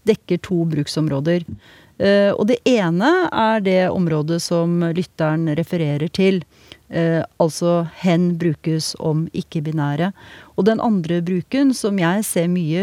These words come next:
hyppigere, eh, er den der taleren eller skriveren ikke vet kjønnet på den som omtales, eller ikke anser det som relevant. Altså der pronomene er ment å dekke begge eller alle kjønn,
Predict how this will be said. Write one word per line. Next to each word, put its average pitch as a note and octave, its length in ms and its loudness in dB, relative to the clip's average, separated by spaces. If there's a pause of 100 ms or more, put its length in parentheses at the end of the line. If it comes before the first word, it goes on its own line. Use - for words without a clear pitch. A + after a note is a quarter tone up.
hyppigere, F#3+ 480 0 (800)
eh, G#3+ 240 4
er A#3 260 4
den F#3+ 380 2
der F3 180 2
taleren D#3 480 0
eller F3 240 0
skriveren D#3 400 -2
ikke - 240 -2
vet F3 380 0
kjønnet F3 240 -2
på F#3+ 80 -2
den F3+ 100 -2
som F#3 160 -4
omtales, G#3+ 540 0 (100)
eller B3 400 0
ikke A3 320 -2
anser E3 380 -2
det F3 160 0
som E3 260 -2 (160)
relevant. F#3 720 0
Altså F#3+ 240 0
der F3 160 0
pronomene E3 400 0
er E3+ 140 0
ment D3+ 180 -2
å E3+ 60 0
dekke E3 340 -2 (400)
begge D3+ 400 -4
eller A#2 320 -8
alle E3 400 0
kjønn, C4 240 2